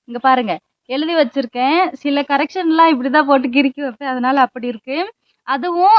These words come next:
அதுக்கப்புறம் நிறைய பேர் கிருஷ்ணரோட ஹார்ட் வந்து ஜெகநாதரோட உடம்புல இருக்குன்னு சொல்லி சொல்லிருக்கீங்கல்ல, அதை பத்தியும் பார்க்கலாம். நிறைய பேர் கேட்டுக்கிட்ட வீடியோங்கிறனால ஸ்கிப் பண்ணாம பாருங்க.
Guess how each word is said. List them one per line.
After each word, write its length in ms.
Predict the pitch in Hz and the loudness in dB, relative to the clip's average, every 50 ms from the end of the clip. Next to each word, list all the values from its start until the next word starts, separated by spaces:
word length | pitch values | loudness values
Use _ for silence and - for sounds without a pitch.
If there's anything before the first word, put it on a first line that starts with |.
| 440 - | 4 2
அதுக்கப்புறம் 600 | 277 285 254 247 _ 302 - _ 359 370 330 320 | -2 -2 -2 -4 _ -10 -10 _ -4 -2 0 2
நிறைய 200 | 320 311 339 349 | 2 2 0 -4
பேர் 200 | - 359 370 359 | -6 -6 -6 -6
கிருஷ்ணரோட 520 | 359 - - 415 440 427 415 392 370 339 | -6 -6 0 0 2 4 4 4 6 6
ஹார்ட் 320 | 311 285 294 294 277 _ 311 | 4 6 4 4 2 _ -4
வந்து 260 | 294 294 285 285 320 | -4 0 0 0 0
ஜெகநாதரோட 800 | 262 294 285 262 294 294 302 311 302 247 277 269 269 262 247 254 | 0 0 0 2 4 4 4 4 4 4 2 2 2 2 4 4
உடம்புல 400 | 240 240 269 277 277 277 269 262 | 2 4 4 4 4 4 4 2
இருக்குன்னு 300 | 247 _ 269 269 254 - | 0 _ -6 -8 -8 -6
சொல்லி 160 | 247 247 240 | -8 -8 -6
சொல்லிருக்கீங்கல்ல, 600 | - 233 233 226 214 _ 240 233 240 220 254 240 - | -6 -4 -4 -4 -6 _ -10 -8 -4 -2 -2 -2 0
அதை 200 | - 247 254 320 | 0 0 0 0
பத்தியும் 400 | - 320 262 247 311 302 285 262 | -2 -4 -4 -2 0 0 2 2
பார்க்கலாம். 460 | 254 240 220 254 247 247 240 262 320 _ _ 285 | 2 0 0 0 0 2 2 2 2 _ _ -6
நிறைய 280 | 269 277 285 311 349 370 | -4 -2 -2 -2 -4 -6
பேர் 260 | - - 381 381 302 - | -6 -6 -6 -8 -6 -4
கேட்டுக்கிட்ட 400 | 320 311 269 339 302 - - 330 | -6 -6 -4 -6 -8 -8 -10 -10
வீடியோங்கிறனால 840 | 285 302 294 294 294 285 277 269 269 269 254 262 269 269 277 311 349 | -6 -4 -2 -2 0 0 0 0 0 0 2 2 2 4 4 2 0
ஸ்கிப் 280 | - _ - 311 - - | 0 _ -12 -14 -10 -8
பண்ணாம 360 | 320 302 302 294 277 285 262 | -4 -2 0 0 0 0 2
பாருங்க. 360 | 269 254 247 240 240 240 240 | 2 2 2 2 0 2 4